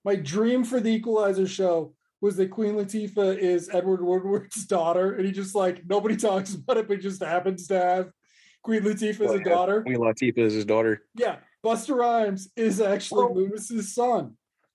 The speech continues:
Speaker 1: Boom.
Speaker 2: You know who played
Speaker 1: There
Speaker 2: his
Speaker 1: you go.
Speaker 2: son in the original, though?
Speaker 1: Yes, I do know who was his son in the original. Fucking, um,
Speaker 2: Billy Zabka.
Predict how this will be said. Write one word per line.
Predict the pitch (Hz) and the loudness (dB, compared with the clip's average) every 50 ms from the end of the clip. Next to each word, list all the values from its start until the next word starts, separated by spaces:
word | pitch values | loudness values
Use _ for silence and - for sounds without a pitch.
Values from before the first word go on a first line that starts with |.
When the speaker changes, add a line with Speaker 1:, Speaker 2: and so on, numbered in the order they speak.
| _ _ - | _ _ -6
Speaker 1:
Boom. | 202 233 240 247 247 233 | -2 0 0 2 2 2
Speaker 2:
You | 214 | 2
know | 233 | 2
who | 214 208 185 | 0 -2 -4
played | - - 202 202 226 214 | -6 -4 -2 -2 0 4
Speaker 1:
There | 196 | 2
Speaker 2:
his | 156 147 - - | 2 2 2 0
Speaker 1:
you | 220 208 | 2 2
go. | 143 | 4
Speaker 2:
son | 131 120 120 | 2 2 0
in | 110 | 0
the | 110 107 | -2 -2
original, | 104 104 113 139 170 165 123 113 104 95 92 90 87 | -2 -2 0 0 0 -2 -2 -4 -4 -4 -6 -6 -6
though? | 90 87 87 87 87 - _ _ _ _ _ _ _ _ _ _ _ _ _ _ _ _ _ _ _ _ _ _ _ | -6 -6 -6 -8 -8 -12 _ _ _ _ _ _ _ _ _ _ _ _ _ _ _ _ _ _ _ _ _ _ _
Speaker 1:
Yes, | - 180 208 285 277 - - - - - - | -2 -2 0 0 -2 -4 -8 -12 -14 -6 -4
I | 190 180 | -4 -2
do | 151 202 226 269 | 0 0 0 2
know | 285 240 196 | 2 0 2
who | 185 190 190 | 2 2 2
was | 185 180 175 156 | 2 0 0 -2
his | 180 180 160 - | -4 -6 -4 -2
son | - 208 190 180 | -2 0 0 0
in | 185 185 | 0 0
the | 190 190 | 0 2
original. | 185 185 185 185 180 175 170 175 160 147 - _ _ _ _ | 2 2 0 -2 -2 -2 -2 -2 -2 -4 -8 _ _ _ _
Fucking, | _ - - 240 220 226 247 226 220 214 196 196 214 220 | _ -6 -4 -4 -2 -2 0 0 0 0 -2 -2 -2 0
um, | 220 220 214 214 220 214 214 208 208 196 190 190 _ _ _ - - _ _ - - - | 0 2 2 2 2 2 2 0 -2 -4 -6 -10 _ _ _ -20 -20 _ _ -20 -4 0
Speaker 2:
Billy | 120 123 127 135 139 | 0 2 2 4 2
Zabka. | 139 127 123 143 147 156 160 160 - 156 147 131 117 | 2 2 2 2 2 2 2 0 2 2 2 2 0